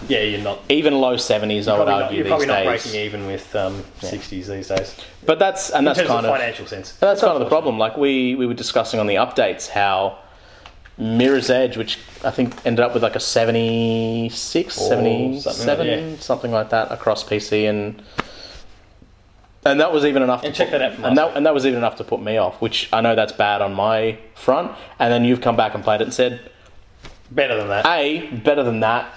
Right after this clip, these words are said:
Speaker 2: and B, not indicative of the, of the enjoyment that I got out of that game.
Speaker 1: Yeah.
Speaker 2: So
Speaker 1: I mean, at the end of the day, obviously, all these things, review scores, it's all subjective. But I think, I think, well, we both kind of agree.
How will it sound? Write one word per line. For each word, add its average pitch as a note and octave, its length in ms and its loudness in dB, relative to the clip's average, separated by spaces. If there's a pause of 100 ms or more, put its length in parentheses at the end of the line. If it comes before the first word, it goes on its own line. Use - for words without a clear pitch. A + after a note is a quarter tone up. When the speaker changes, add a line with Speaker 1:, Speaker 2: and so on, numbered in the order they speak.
(180)
Speaker 2:
and A2 280 0
B, A#2 560 0 (340)
not A#2 300 2
indicative A2+ 400 0
of G#2 60 -4
the, G#2 340 0
of G#2 160 -2
the A#2 140 -2
enjoyment G#2 500 0
that G#2+ 80 0
I F#2+ 80 -2
got F#2+ 180 -2
out G2 160 0
of F#2+ 60 -2
that E2+ 160 -4
game. E2+ 240 -2
Speaker 1:
Yeah. - 60 -10 (360)
Speaker 2:
So - 280 0
Speaker 1:
I F#3+ 100 4
mean, G3+ 120 2
at A3 60 0
the A3+ 80 2
end F3 80 4
of - 40 -2
the F#3 40 4
day, E3 80 4
obviously, D3+ 280 0
all C#3+ 120 4
these B2+ 220 -4
things, B2 240 -4
review A2+ 240 -6
scores, A2 300 -2
it's G#2+ 120 -10
all A2 160 -4
subjective. - 640 -4
But - 420 -4
I A#2 100 -4
think, A2 320 -8 (320)
I F#2+ 100 -4
think, - 200 -10
well, G2+ 140 -6
we G2+ 160 -10
both G2+ 320 -4
kind F#2 140 -4
of F2 60 -10
agree. F2 280 -6